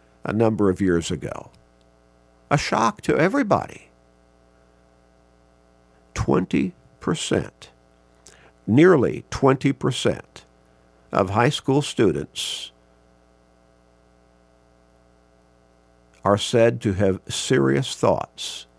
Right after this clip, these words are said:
about suicide. Now, you understand what that means? Nearly twenty percent of high school students have seriously contemplated suicide.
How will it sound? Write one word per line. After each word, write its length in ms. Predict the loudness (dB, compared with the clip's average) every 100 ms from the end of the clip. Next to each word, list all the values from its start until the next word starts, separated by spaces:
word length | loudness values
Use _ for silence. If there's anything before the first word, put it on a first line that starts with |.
| _ _ _ _ -10
about 300 | 0 0 -2
suicide. 720 | -2 0 0 -4 -10 -10 -20 _ _ _ _ _ _ _ _ _ _ _ _ -2
Now, 80 |
you 120 | 0 2
understand 460 | 0 -2 -2 -2
what 120 | -2
that 160 | -2 -2
means? 540 | -2 -4 -4 -10 -14 -20 _ _ _ _ _ -20 -10
Nearly 380 | 2 4 6 2
twenty 300 | 2 0 0
percent 720 | -2 -6 -2 -2 -2 -6 -20 _ _ -4
of 140 | -4
high 300 | -4 0 2
school 320 | 2 0 0 0
students 800 | 0 0 0 -4 -10 -10 -10 -12 _ _ _ _ _ _ _
have 200 | -2 -2
seriously 540 | 0 0 0 0 -2 -4
contemplated 800 | -2 -2 -2 -4 -2 0 2 0
suicide. 720 | -2 -4 -4 -6 -10 -10 -20